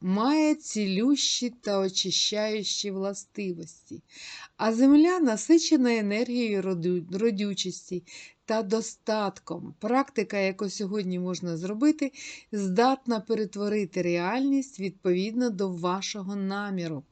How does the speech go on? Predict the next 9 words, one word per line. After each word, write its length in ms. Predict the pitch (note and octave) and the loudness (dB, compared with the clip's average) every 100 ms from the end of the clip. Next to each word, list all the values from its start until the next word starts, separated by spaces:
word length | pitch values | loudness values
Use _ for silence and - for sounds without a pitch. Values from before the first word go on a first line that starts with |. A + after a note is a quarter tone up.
| _ - - - - - | _ -20 -20 -20 -18 -8
Особливо 600 | G3+ C4+ A#3 E4+ D#4 C#4+ | 2 4 8 8 10 8
сильними 600 | - B3 A3+ A#3 C4+ D#4 | 4 2 4 4 4 2
стають 460 | - A3 G#3+ A3+ | 2 0 0 0
змови 420 | F#3 F#3+ G3+ C4+ C#4+ | -2 0 2 2 2
на 140 | A3 | 2
розкриття 680 | G3 - - F3+ - A#3 A#3 | -2 -4 -8 -8 -2 -2 -2
здібностей, 960 | F#3 F3 G3+ F#3+ G3 F#3 - G3+ F#3 - - - - | -4 -6 -6 -4 -6 -6 -6 -6 -6 -10 -20 -20 -10
залучення 840 | F#3+ G#3+ G#3+ B3+ C4 B3+ A#3 A#3+ | -2 0 2 2 2 2 4 4
удачі 760 | B3+ A3 F3 G3+ G3 F#3+ - | 4 2 0 -2 -4 -4 -6